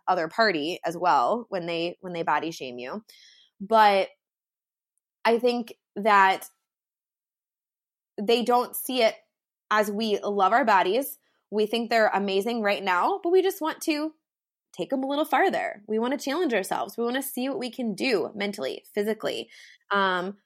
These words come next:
for us, I know it's super dang fun to add in a little more cardio, see what your body does, to add in a, you know, an extra weight session, see what your body does, take out some carbs, add some carbs, you know, and see how your body changes to, to those different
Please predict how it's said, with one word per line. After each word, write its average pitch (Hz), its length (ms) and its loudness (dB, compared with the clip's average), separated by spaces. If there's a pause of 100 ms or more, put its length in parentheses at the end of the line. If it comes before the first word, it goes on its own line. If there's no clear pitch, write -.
(140)
for - 160 0
us, 247 320 4
I 254 60 0
know 247 100 0
it's 247 160 -6
super 277 240 -4
dang 240 240 -2
fun 196 500 -2 (160)
to 185 460 0 (760)
add 185 180 4
in 220 60 0
a 240 60 0
little 254 160 0
more 262 160 2
cardio, 233 420 2
see 185 160 -2
what 185 100 -2
your 202 120 0
body 214 240 4
does, - 360 2
to - 140 -4
add 180 140 4
in 202 120 0
a, 226 240 -2
you 202 100 -2
know, 202 160 2
an 202 80 0
extra 226 340 -4
weight - 260 -4
session, 180 440 -2
see 180 160 -6
what 180 100 -2
your 208 120 -2
body 220 260 2
does, 220 340 0 (320)
take 190 180 -2
out - 160 2
some 254 140 -6
carbs, 247 360 2 (140)
add 359 240 4
some 277 160 -4
carbs, 175 500 0
you 254 120 -2
know, 240 200 4
and 240 220 -4
see 285 120 -8
how 302 120 -2
your 330 140 -2
body 330 280 -2
changes 269 640 -4
to, 202 440 -2
to 226 120 -2
those 208 280 0 (120)
different 214 540 -6